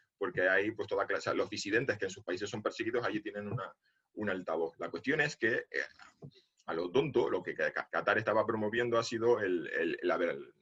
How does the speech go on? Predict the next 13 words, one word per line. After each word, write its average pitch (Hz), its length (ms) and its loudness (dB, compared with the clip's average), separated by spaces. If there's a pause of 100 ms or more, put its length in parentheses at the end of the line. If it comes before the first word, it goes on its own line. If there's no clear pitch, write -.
(160)
la 80 160 -2
rama, 104 720 2 (120)
sobre 92 260 2
la 78 100 -2
rama 98 220 0
del, 101 360 -4
del 90 320 -6
Islam 107 300 0
político 107 400 2
de 110 80 0
los 92 100 0
hermanos 104 280 -2
musulmanes, 85 540 -6